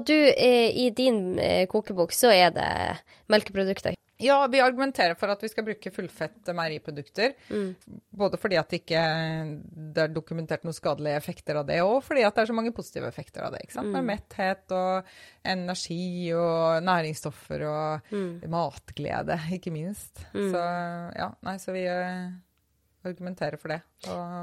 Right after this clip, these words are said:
Speaker 1: Du
Speaker 2: og også da på kjøtt, da.
Speaker 1: Men hvordan er det med sjømat?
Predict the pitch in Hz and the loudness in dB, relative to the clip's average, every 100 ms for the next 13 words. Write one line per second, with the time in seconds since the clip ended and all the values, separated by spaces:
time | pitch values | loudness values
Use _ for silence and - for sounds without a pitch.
0 | - 233 170 - 190 320 339 185 - 202 | -4 -4 -4 -6 -8 0 2 2 0 -8
1 | - - - - _ - 330 339 370 349 | -10 -12 -16 -18 _ 4 4 6 8 10
2 | 339 311 269 - 269 320 277 - - | 10 8 4 6 6 6 2 -4 -12